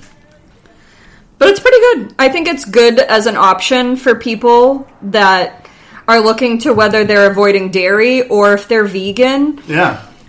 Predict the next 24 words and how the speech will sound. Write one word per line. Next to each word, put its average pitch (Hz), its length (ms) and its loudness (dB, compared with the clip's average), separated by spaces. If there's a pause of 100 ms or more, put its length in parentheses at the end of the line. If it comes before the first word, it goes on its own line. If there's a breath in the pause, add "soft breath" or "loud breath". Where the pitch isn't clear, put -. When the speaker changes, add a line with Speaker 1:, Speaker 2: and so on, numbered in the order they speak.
(120)
Speaker 1:
This 233 200 2
is 247 140 2
a 226 60 2
good 220 200 0
option. 247 760 0
Speaker 2:
This 254 140 -2
is - 220 -8
fantastic. 143 500 -4
Speaker 1:
You 302 80 4
know, 285 480 2
Speaker 2:
Ben 151 120 -2
Speaker 1:
we 262 80 2
Speaker 2:
and 196 80 0
Jerry's 180 400 2
milk 160 260 -4
and 160 100 -8
cookies, 147 440 -8
non-dairy. 120 800 -8
Speaker 1:
We 254 120 2
have 262 140 2
lots 262 260 2
of 294 200 -2
vegan 240 440 -2
listeners. 214 840 -2